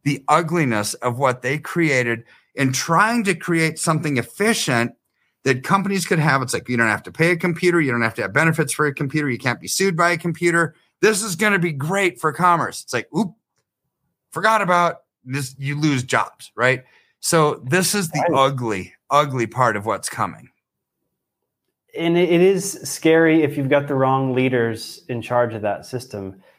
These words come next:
Speaker 2: I mean, the liberal or the leftist side believes in a, a universal basic income. So just give money to people.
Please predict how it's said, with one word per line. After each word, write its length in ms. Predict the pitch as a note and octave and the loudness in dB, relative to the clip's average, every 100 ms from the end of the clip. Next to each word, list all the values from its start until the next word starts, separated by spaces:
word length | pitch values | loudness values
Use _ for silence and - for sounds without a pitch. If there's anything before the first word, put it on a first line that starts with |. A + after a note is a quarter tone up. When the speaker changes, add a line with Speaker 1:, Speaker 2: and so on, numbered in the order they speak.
| _ _ - | _ _ -6
Speaker 2:
I 100 | A#2+ | -4
mean, 260 | B2 A#2+ | -2 -2
the 260 | A2+ A#2+ A#2 | -2 -2 0
liberal 480 | A2+ C3+ C3+ C3+ B2+ | 2 0 2 4 4
or 260 | B2+ A#2 | 4 4
the 100 | A2 | 2
leftist 420 | A2 A#2+ A#2+ B2 A2 | 2 2 0 -6 -8
side 560 | - A#2+ A2+ A2 A2 | 0 2 2 2 -2
believes 460 | A2 A2+ A#2 A2+ G#2+ | -4 -2 -2 -4 -6
in 180 | A2+ A2+ | -8 -8
a, 220 | A2 E2+ | -10 -10
a 40 | A2 | -6
universal 500 | A#2+ B2+ B2 A#2+ A#2 | -2 2 2 2 2
basic 380 | A2+ A2 A2 | 2 2 0
income. 460 | A#2 A#2+ A2+ G#2 F2 | 2 2 2 -2 -2
So 120 | - | -4
just 280 | G2+ A2 - | -6 -6 -2
give 220 | C3+ C#3 | 2 2
money 240 | A#2+ A2+ A2 | 4 4 2
to 100 | G#2+ | 0
people. 580 | - A#2 A#2 G#2+ G#2+ | 0 -2 2 2 0